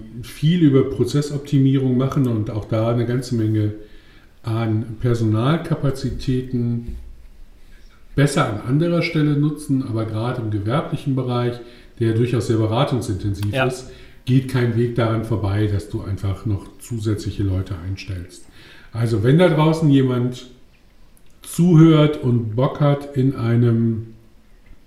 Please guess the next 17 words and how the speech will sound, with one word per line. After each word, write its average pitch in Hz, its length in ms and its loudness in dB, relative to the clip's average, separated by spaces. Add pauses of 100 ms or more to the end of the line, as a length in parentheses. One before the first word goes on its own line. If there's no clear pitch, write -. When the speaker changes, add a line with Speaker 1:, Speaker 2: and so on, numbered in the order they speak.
(680)
Speaker 1:
Unternehmen 143 560 6
zu 156 160 2
arbeiten, 135 440 4
was 117 160 2
nicht 143 200 4
nur 131 100 4
den 120 140 4
geilsten 120 480 0
Podcast 143 460 0
der 110 100 0
Versicherungswelt 127 880 0
hat, 123 220 -4
sondern 117 440 0
auch 110 440 -4 (440)
ansonsten 131 1160 4 (400)
ziemlich, 151 840 2
ähm, 110 1200 -2